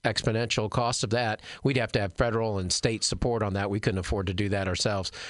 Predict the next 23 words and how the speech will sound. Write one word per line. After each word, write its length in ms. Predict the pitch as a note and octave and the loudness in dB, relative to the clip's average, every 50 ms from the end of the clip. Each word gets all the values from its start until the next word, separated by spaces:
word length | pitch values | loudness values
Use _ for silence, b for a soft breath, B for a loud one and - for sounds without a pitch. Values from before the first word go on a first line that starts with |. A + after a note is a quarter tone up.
| B B B | B B B
With 160 | C#3 A#2+ G#2+ | -2 0 0
regards 400 | A2+ G#2+ A#2+ A#2 A2+ G#2 - - | 0 0 0 0 0 -2 -4 -2
to 100 | - G#2+ | -2 -2
capping 440 | - - B2+ A#2+ A#2+ - C3 G#2+ G#2+ | 0 2 2 2 2 0 0 0 0
it, 280 | G#2+ G#2 G2+ - - | 0 -2 -2 -2 0
uh, 140 | A#2 G#2 G2 | 0 0 0
we 120 | G2 A2 | 0 0
do 160 | G#2 G#2+ C3 A#2 | 0 0 0 2
have 180 | G#2+ A#2 G2+ F#2+ | 0 0 0 0
that 160 | G#2+ G2+ G2 | 0 0 0
environmental 600 | G2 G2 A2 G#2+ G#2 G2+ G#2+ G#2 G2 G2 G2 F#2 | 0 2 2 2 2 0 0 0 0 0 -2 0
rebate 440 | F#2 A#2 B2+ A#2+ A#2 G#2+ G2+ - - | 0 0 0 2 0 0 -2 -2 -2
fund 320 | - G2+ G2 G2+ G2 - B B B B B B | -2 0 2 2 0 0 B B B B B B
that 140 | B B2+ G#2+ | B 0 2
we've, 220 | G2 G#2+ G#2 F#2 A2 | 2 0 0 0 0
uh, 300 | G2+ F#2+ F#2+ F#2+ F#2+ F2+ - _ | 0 2 2 0 0 -2 -4 _
you 100 | - B2 | -2 0
know, 120 | A2+ G#2+ G#2 | 2 2 0
accumulated 500 | G2 - - B2+ A2+ A2+ A2 A2 G2+ G#2+ | 0 0 0 0 2 2 2 2 2 0
over 220 | A2 G#2 A2 G2+ | 0 0 0 0
twenty 260 | - - C#3 A#2+ A2+ | 2 2 2 2 2
million 300 | G#2 A2 A2 G#2 G2 G2+ | 2 2 2 2 2 2
dollars, 400 | A2 A#2+ B2 A2+ G#2+ G#2 G#2 - | 2 2 2 2 0 0 -2 -2